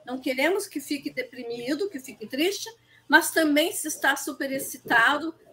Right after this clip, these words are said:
há riscos e precisa o controle.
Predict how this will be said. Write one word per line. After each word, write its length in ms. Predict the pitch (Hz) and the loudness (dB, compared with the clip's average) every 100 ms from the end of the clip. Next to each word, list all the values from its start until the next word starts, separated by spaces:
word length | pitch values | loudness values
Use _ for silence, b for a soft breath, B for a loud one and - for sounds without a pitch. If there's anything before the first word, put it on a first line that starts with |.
| - | 8
há 200 | 277 311 | 8 8
riscos 840 | 285 285 330 - - 208 - - - | 4 2 2 0 -8 -8 -8 -10 -10
e 100 | 262 | -8
precisa 800 | 277 262 - 311 339 294 240 220 - - | -6 -6 -4 -2 -2 -2 -4 -8 -16 -10
o 100 | 262 | -8
controle. 880 | - 254 262 - 214 196 180 170 | -2 0 -2 -2 2 4 4 0